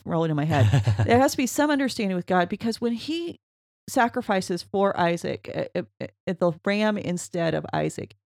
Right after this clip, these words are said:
Speaker 1: he's actually fulfilling the promise, or the command in, uh, Numbers, I believe it was, uh, where the, the firstborn belongs to God.
Speaker 2: Right.
Speaker 1: And so he's redeeming his firstborn son, which is, becomes a part of the Jewish tradition.
Speaker 2: Mm-hmm, mm-hmm.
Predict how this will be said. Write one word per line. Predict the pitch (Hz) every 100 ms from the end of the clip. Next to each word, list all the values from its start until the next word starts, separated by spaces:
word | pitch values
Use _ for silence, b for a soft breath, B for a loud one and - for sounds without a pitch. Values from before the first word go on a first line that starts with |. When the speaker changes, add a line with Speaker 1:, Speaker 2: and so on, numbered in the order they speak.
| _
Speaker 1:
he's | 269 -
actually | 240 240 220
fulfilling | 202 175 - 190 180 165
the | 151
promise, | - 170 160 156 -
or | 175 151 156 -
the | 165
command | - 185 190 208
in, | 170 156 151 156
uh, | 143 131 117
Numbers, | 156 185 185 135 131 -
I | 131
believe | 143 143 135
it |
was, | - 139 139 - _ _ _ _
uh, | 180 147
where | 143 185 190 180 -
the, | 190 175 -
the | 196
firstborn | - 294 - - 190 202
belongs | 208 190 147 151 -
to | 175
God. | 220 254 - - _
Speaker 2:
Right. | 131 95 - -
Speaker 1:
And | 214
so | 226
he's | 220 262 240
redeeming | 220 170 208 247 262 240
his | 226 208
firstborn | 185 185 - 180 175
son, | - 254 254 170
which | 160 175
is, | 165
becomes | 196 202 247 262 -
a |
part | 175 - - 269 262 - -
of | 175 175 175 - _ _ _ _ _ _
the | - 170
Jewish | 208 214 202
tradition. | - 160 202 262 - 127 120 117 -
Speaker 2:
Mm-hmm, |
mm-hmm. | 101